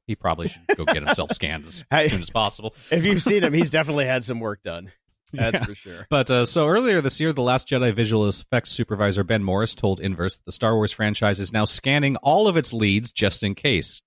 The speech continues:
Speaker 1: to complete total digital scans of all the lead actors in the film.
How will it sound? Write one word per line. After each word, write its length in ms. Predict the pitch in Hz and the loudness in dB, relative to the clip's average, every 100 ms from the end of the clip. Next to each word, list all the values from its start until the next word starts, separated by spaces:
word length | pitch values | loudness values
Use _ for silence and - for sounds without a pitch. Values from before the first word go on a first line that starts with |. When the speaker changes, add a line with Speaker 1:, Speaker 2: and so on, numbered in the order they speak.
| - | -12
Speaker 1:
to 80 | - | -4
complete 420 | 107 139 147 - | 0 2 2 0
total 260 | - 135 135 | 0 2 2
digital 340 | 120 110 120 | 0 0 0
scans 380 | 113 - 98 98 | -2 0 0 0
of 60 | 92 | 2
all 120 | 92 | 0
the 80 | 95 | 2
lead 180 | 92 92 | 0 2
actors 380 | 82 - 87 87 | 0 0 -6 -8
in 60 | |
the 80 | 82 | -10
film. 380 | - 117 78 | -2 0 0